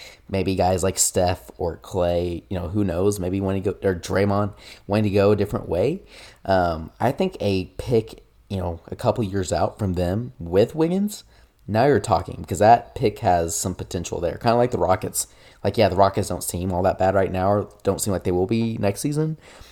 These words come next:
But who knows, three seasons from now, four seasons from now, there's a really good chance that that could be a really good pick. There's even, uh, Thunder fans who are getting a little nervous that the Thunder might lose that pick 'cause it's, like, top three protected or top four protected.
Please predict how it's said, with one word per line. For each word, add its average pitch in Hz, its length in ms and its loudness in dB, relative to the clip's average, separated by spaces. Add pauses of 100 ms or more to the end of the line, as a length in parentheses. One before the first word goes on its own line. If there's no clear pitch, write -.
(400)
But 110 180 -4
who 139 200 0
knows, 101 400 2
three 104 240 -2
seasons 90 340 -4
from 90 180 -8
now, - 180 -10
four 101 180 -2
seasons 85 320 -6
from - 140 -14
now, - 80 -10
there's 104 180 0
a 107 40 -2
really 117 200 2
good 101 160 0
chance 95 300 -4 (340)
that 117 140 -2
that - 80 -14
could 139 160 2
be 151 120 4
a 113 80 4
really 98 360 2
good 87 180 -2
pick. - 300 -8 (260)
There's 110 180 -2
even, 107 300 2
uh, 92 220 -2
Thunder 104 240 0
fans 98 200 0
who 95 60 0
are 92 40 0
getting 98 180 0
a 95 40 0
little 95 140 0
nervous 92 300 0
that - 100 -6
the - 80 -14
Thunder 95 180 -2
might 98 240 -4
lose 123 240 2
that 85 160 2
pick - 200 -6
'cause 87 120 -4
it's, - 140 -4
like, 87 160 -4
top - 220 -6
three 98 140 0
protected 101 440 0
or 87 60 -2
top 98 240 -6
four 104 100 2
protected. 95 500 -4